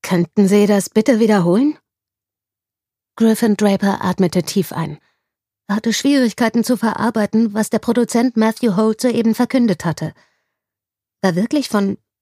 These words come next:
„verkauft“ die Rede gewesen? Würde aus Griffins Drehbuch tatsächlich ein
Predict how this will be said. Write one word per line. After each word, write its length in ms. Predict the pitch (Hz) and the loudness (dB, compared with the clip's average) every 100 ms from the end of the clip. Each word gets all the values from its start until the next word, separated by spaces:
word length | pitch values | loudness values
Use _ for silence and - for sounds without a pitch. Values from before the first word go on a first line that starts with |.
| _ _ | _ _
„verkauft“ 800 | - - - - 202 370 - - _ - | -8 -8 -6 -4 -2 -4 -8 -20 _ -2
die 60 | |
Rede 260 | 277 262 269 | 0 0 -2
gewesen? 440 | 269 269 262 311 - _ _ _ _ _ _ _ _ _ - | 0 0 0 -2 -6 _ _ _ _ _ _ _ _ _ 0
Würde 280 | 262 285 - | 2 2 0
aus 160 | 226 | -2
Griffins 500 | - 302 330 294 247 | 0 0 2 -2 -2
Drehbuch 640 | - 214 285 208 254 - _ _ | 0 2 2 0 -2 -4 _ _
tatsächlich 560 | - 220 262 285 311 - | -4 -2 -2 -2 -4 -4
ein 160 | 214 | -8